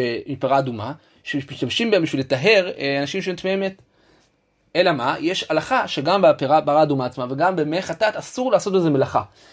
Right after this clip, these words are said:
אם השתמשתי בזה למשהו, זה פוסל את מי החטאת. ולכן, נניח אדם עושה מלאכה במי חטאת, הוא למשל לוקח את זה ומשתמש בזה בתור משקולת, או משהו כזה, אז לכאורה הוא עושה פה נזק עצום, כן? הוא הפסיד פה את מי החטאת, אבל זה לא נזק ממשי.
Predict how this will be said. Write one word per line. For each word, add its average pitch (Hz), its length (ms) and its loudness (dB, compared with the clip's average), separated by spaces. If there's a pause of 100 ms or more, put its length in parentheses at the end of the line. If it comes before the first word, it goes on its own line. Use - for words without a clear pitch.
(120)
אם 165 80 -4
השתמשתי 170 420 -2
בזה 208 200 -2
למשהו, 214 500 -2
זה 160 220 4 (120)
פוסל 226 380 0
את 220 100 -2
מי 190 100 -2
החטאת. 165 440 -4 (360)
ולכן, 156 420 0
נניח 156 240 0
אדם 156 220 2
עושה 143 220 -4
מלאכה 151 220 0
במי 139 140 -2
חטאת, 110 320 -8
הוא 147 120 0
למשל 139 380 2 (380)
לוקח 202 340 0
את 190 80 -4
זה 214 220 0
ומשתמש 165 840 -2
בזה 170 100 2
בתור 156 260 4
משקולת, 151 600 2
או 139 80 -8
משהו 156 220 -4
כזה, 120 300 -6 (600)
אז 196 440 4
לכאורה 143 340 0
הוא 160 240 -2
עושה - 160 -6
פה 139 100 -4
נזק 170 220 -2
עצום, 180 280 0
כן? 147 120 -4
הוא 139 80 0
הפסיד 185 340 -4
פה 190 100 0
את - 100 -6
מי 160 80 0
החטאת, 160 380 -2
אבל 165 400 4 (360)
זה 143 80 -2
לא 165 120 2
נזק 214 240 0
ממשי. 170 480 0